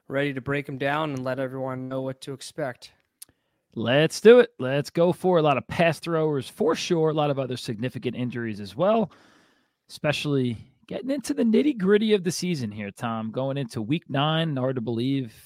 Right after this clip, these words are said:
Speaker 2: how many weeks now. There's seventeen, eighteen weeks now, right? We're almost halfway through. Be halfway through after this, and it's time to make that run, guys. I mean, I'm, I'm struggling a little bit, Tom, but I got some teams. I'm poised to make a run at glory here, but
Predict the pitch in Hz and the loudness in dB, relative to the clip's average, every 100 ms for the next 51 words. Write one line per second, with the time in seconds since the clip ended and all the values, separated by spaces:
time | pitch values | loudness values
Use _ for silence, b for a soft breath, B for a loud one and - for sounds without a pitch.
0 | - - - 190 226 - - - 113 110 | -14 -10 -6 -4 -4 -6 -8 -10 -8 -6
1 | 120 113 107 - - - _ _ _ _ | -6 -4 -8 -12 -18 -20 _ _ _ _
2 | _ - 127 147 - 120 139 - - 202 | _ -4 -4 -4 -6 -2 -2 -4 -4 -4
3 | 95 - - 92 92 98 143 156 151 160 | -4 -8 -8 -6 -4 -2 -2 -2 -2 -4
4 | - 127 147 185 175 123 117 175 196 - | -2 0 0 0 -4 -4 -2 0 0 -4
5 | _ _ _ 117 117 131 135 - 135 139 | _ _ _ -6 -4 -2 -2 0 2 4
6 | 135 - 117 185 - 143 113 113 b b | 4 2 0 0 0 -4 -2 -4 b b
7 | b b b - 185 208 220 220 185 226 | b b b 2 6 6 8 8 8 8
8 | 214 202 190 143 127 131 131 131 135 135 | 8 10 8 8 2 2 2 0 0 2
9 | 143 139 - 180 175 _ - - 196 185 | 0 0 -2 -2 -4 _ -10 6 6 8
10 | 196 180 185 180 185 - 214 208 147 143 | 4 4 2 2 -2 0 0 2 0 2
11 | 170 - 165 - 175 175 247 196 123 - | -2 -2 -4 -2 -2 -2 -2 -2 -2 -2
12 | - 160 151 143 147 139 135 123 139 127 | 0 0 0 -2 -4 -2 -2 -2 -2 -2
13 | 120 120 120 127 127 151 165 127 | -4 -2 0 2 0 -2 -2 -2